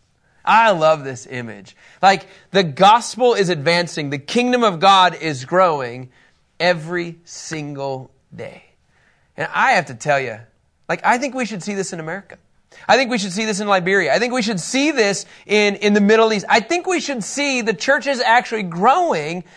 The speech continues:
when you actually do what he's asked us to do, which is go.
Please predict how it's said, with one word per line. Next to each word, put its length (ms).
when 200
you 140
actually 480
do 200
what 160
he's 140
asked 260
us 100
to 60
do, 280
which 220
is 300
go. 540